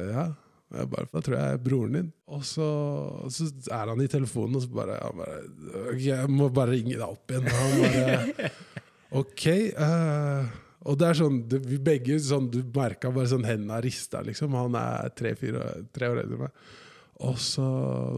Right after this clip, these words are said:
bare, han bare, «Ja, eh, ja, eh, ok, vi må ta en kaffe, og, ja, vi må møtes igjen.» Så møttes vi typ to dager etterpå.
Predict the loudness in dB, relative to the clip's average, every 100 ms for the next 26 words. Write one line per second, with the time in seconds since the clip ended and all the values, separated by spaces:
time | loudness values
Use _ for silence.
0 | -6 -14 _ -4 -2 -2 -2 -2 -4 -8
1 | -8 -4 -4 -6 -10 -8 -6 -6 -6 -10
2 | -12 -18 _ _ -20 -20 _ _ _ -4
3 | -2 -4 -4 -6 -4 0 2 2 0 2
4 | 2 0 -2 -6 -4 -2 -2 -2 -6 -8
5 | -12 -8 -6 -6 -4 0 2 0 -4 -14
6 | -18 -20 -10 -2 0 0 -4 -2 0 0
7 | -2 -4 -4 -6 -8 -8 -4 -2 0 -2
8 | -4 -4 -4